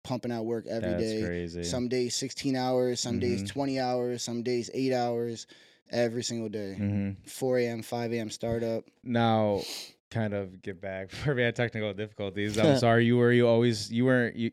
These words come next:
Speaker 2: always from Syracuse, right?
Speaker 1: No,
Speaker 2: Nope,
Speaker 1: no.
Speaker 2: nope.
Speaker 1: S-,
Speaker 2: So
Speaker 1: so I was born, I was born up north in Malone, up near Canada. I was born up there. Um, it's where my mother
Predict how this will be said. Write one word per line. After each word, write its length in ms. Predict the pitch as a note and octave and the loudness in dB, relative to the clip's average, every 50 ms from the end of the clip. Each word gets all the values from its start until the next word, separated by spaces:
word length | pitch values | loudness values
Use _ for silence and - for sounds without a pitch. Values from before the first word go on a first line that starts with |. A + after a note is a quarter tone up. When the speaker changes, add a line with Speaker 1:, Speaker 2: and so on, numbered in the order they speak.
| _ - - | _ -4 2
Speaker 2:
always 260 | - A#2 A2+ A#2+ A2+ | 4 6 6 6 4
from 160 | - A2+ A2 | 2 0 2
Syracuse, 440 | - A2+ G#2+ G2+ F2+ F2+ F#2+ F2+ E2 | 4 4 4 4 4 2 0 0 2
right? 260 | G2 F#2+ G2 G#2+ G2+ | 2 2 2 2 4
Speaker 1:
No, 60 | G2 | 4
Speaker 2:
Nope, 160 | G2 - E3 | 6 6 6
Speaker 1:
no. 100 | - D#3 | 6 6
Speaker 2:
nope. 100 | - G#2 | 4 4
Speaker 1:
S-, 200 | G#2+ - - - - | 2 2 0 -6 -4
Speaker 2:
So 120 | - G#2 | -2 0
Speaker 1:
so 140 | G2+ G2 E3 | 4 6 8
I 100 | D#3 E3 | 8 8
was 160 | E3+ E3+ D#3 | 6 6 2
born, 500 | C3+ B2 D3+ E3 E3+ D#3+ D#3 D3+ C#3+ C#3 | 4 4 4 6 6 6 4 4 2 2
I 80 | C#3 C#3+ | 4 2
was 120 | D3 C#3+ | 2 2
born 220 | B2+ C#3 D3 D#3 D3 | 2 2 2 2 2
up 140 | C#3 B2+ | 2 2
north 380 | B2+ C3+ C#3 C#3 C3 C3 A2+ C3 | 2 2 2 2 2 0 0 0
in 100 | C3+ B2+ | -2 0
Malone, 420 | B2 A#2+ A#2+ C3 C3 B2+ B2 A#2+ | 0 0 0 0 0 -2 -2 -4
up 100 | A#2+ A#2+ | -4 -4
near 180 | G#2 B2 B2 A#2+ | -4 -4 -4 -6
Canada. 500 | - - C3+ C3 B2 A#2+ B2 B2+ B2+ B2+ _ _ _ - - - - - - _ _ | -4 -4 -4 -4 -2 -2 0 -2 -2 -2 _ _ _ -20 -20 -20 -20 -20 -20 _ _
I 60 | - | 2
was 120 | C3 B2+ A#2+ | 2 2 4
born 200 | G#2+ C3 C3+ C3+ | 2 0 2 2
up 160 | C3+ A2+ _ | 0 0 _
there. 360 | C3+ C3 C3 C3 B2+ B2+ F#2+ | 2 4 6 6 4 4 2
Um, 600 | A2 B2+ B2 B2 A#2+ A#2+ A#2 A#2 A2+ A2 A2 A#2 - _ _ _ _ _ _ _ _ - - _ | 2 0 0 0 -2 -2 -2 -2 -4 -4 -6 -10 -14 _ _ _ _ _ _ _ _ -20 -18 _
it's 140 | - - D#3 | -8 2 2
where 80 | D#3 | 4
my 160 | D3 C3+ B2 | 4 4 2
mother 600 | A#2 A2+ A#2 C3+ C#3+ C#3 C3+ B2+ A#2+ A#2 A#2 B2 | 0 0 2 2 2 4 2 2 2 0 -4 -6